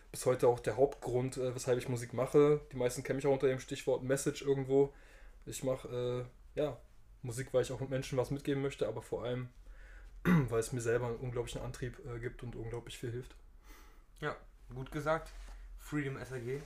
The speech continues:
Speaker 2: Ähm, ich würd sagen, wir haben jetzt ganz schön viel über euch gelabert.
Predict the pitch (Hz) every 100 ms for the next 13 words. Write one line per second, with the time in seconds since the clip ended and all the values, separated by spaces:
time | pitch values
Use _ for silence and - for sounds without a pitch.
0 | - - - - - 127 127 127 139 135
1 | - - - - - 135 - 147 123 127
2 | 151 156 135 139 139 143 147 156 151 127
3 | 127 160 - 120 123 151